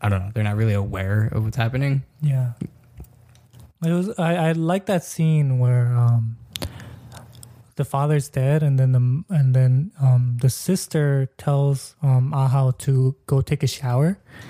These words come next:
Speaker 1: Yeah,
Speaker 2: Well,
Speaker 1: yeah.
Speaker 2: he, she first tells the other kid to go take a shower, but he's like, "Oh, I already took a shower."
Speaker 1: Mm.
Speaker 2: So he's like,
Speaker 1: She's like,
Speaker 2: "Ahao, you go
Speaker 1: "Thanks."
Speaker 2: take a shower then."
Speaker 1: <laughs>
Speaker 2: <laughs> And then he goes, and he's, like, um, getting the water from, into the ba-,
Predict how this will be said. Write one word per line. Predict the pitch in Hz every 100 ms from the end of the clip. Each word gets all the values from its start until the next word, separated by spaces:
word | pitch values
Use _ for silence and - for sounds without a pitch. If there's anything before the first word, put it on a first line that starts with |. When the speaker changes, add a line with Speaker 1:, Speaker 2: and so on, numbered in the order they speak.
| -
Speaker 1:
Yeah, | 101 98 95
Speaker 2:
Well, | 170
Speaker 1:
yeah. | 180
Speaker 2:
he, | 170 -
she | - - 190
first | - 202 -
tells | 214 196
the | 156
other | 131 151
kid | 165 - 139
to | -
go | 143
take | 139 147 139
a |
shower, | 131 135 135
but | 135
he's | 131 135
like, | 135 131
"Oh, | 160 156
I | 139
already | 139 139
took | 135 151
a | 151
shower." | 165 156 170
Speaker 1:
Mm. | 123
Speaker 2:
So | 104 104 110
he's | 156 147
like, | 143 139 -
Speaker 1:
She's | -
like, | 156
Speaker 2:
"Ahao, | 170 151
you | 180 233
go | 196
Speaker 1:
"Thanks." | 170 196
Speaker 2:
take | 127
a | 277
shower | 190 170 170
then." | 165 156 170
Speaker 1:
<laughs> | - 226 208 - 247 247 - - - - -
Speaker 2:
<laughs> |
And | 180
then | 208
he | 208
goes, | 190 196 185 160 147 - 208
and | 151
he's, | 151 165 156
like, | 151 147 - - -
um, | 175 143 135
getting | 131 143 143 139
the | 131
water | 127 123 123 123 123
from, | - 131 165 214
into | 165 135 135
the | 127 -
ba-, | 131 127